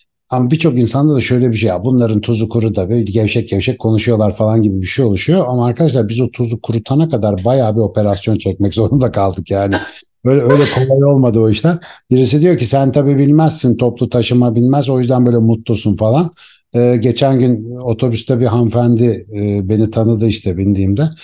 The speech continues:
"Bir de," diyorlar, "Sinan Hoca otobüse binmez, bak bu otobüste karşılaşıyoruz." falan. Yani insanlar öyle garip bir algı içerisindeler ki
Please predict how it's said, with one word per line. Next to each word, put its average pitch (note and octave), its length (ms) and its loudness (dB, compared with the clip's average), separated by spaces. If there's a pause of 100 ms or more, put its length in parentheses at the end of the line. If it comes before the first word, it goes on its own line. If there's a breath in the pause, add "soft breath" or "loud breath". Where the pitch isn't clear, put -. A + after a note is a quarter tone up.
(340 loud breath)
"Bir A#2+ 80 -2
de," D#3+ 140 2
diyorlar, E3 320 4
"Sinan E3 340 2
Hoca E3 180 2
otobüse D#3 480 0
binmez, E3+ 380 2
bak D#3 160 -2
bu E3 100 2
otobüste D#3 480 0
karşılaşıyoruz." C#3+ 640 0
falan. D#3+ 260 0 (300 loud breath)
Yani D#3+ 340 4
insanlar F3 420 4
öyle D#3+ 180 2
garip C#3+ 400 0
bir D3+ 40 2
algı B2+ 300 2
içerisindeler D3 800 0
ki A2 300 0